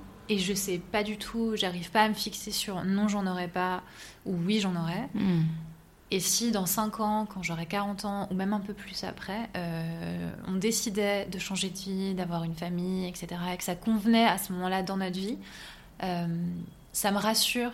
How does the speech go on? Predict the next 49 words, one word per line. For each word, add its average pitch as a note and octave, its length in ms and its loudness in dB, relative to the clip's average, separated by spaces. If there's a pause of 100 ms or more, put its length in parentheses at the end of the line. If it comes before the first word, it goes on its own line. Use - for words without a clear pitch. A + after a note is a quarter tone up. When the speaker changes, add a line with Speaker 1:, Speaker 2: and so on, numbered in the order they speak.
(140)
Speaker 1:
de F#3+ 160 -2
me F#3 120 -2
dire G3 380 -4
que - 140 -10
j'ai, F#3 360 0
euh, E3+ 280 -2
j'ai F3 140 0
cette, F3 320 -6
euh, F3 260 -4
j'ai F#3 100 0
ce - 160 -2
backup, F#3+ 420 -2
en F#3 80 -4
fait. F#3 220 -6
Si - 140 0
Speaker 2:
Hmm. G3 40 6
Speaker 1:
jamais F3+ 220 4
ça F3+ 200 -4
fonctionnait F3 500 -6
pas F3 160 -2
naturellement, F3 680 -2 (520)
on G3+ 40 -4
va E3+ 160 0
pr-, - 220 -12
on F#3+ 60 -6
va F3+ 100 -2
aller E3+ 140 -2
chercher G3 340 -2
mes F#3+ 200 -2
ovaires F#3 260 -2
d'il F3+ 120 -2
y D#3+ 80 -2
a E3 40 -2
cinq F3 280 -4
ans, G#3 180 -4 (520)
et, F3+ 260 -2
euh, E3 140 -2
enfin, E3 160 -4
mes E3 220 -2
ovaires, E3 200 -4
mes E3 200 -2
ovocytes F3 340 -6
d'il F#3 100 -6
y F3+ 40 0
a E3+ 80 -2
cinq F3 280 -4
ans, A3+ 320 -2
et, F3 280 0
euh, E3 640 -2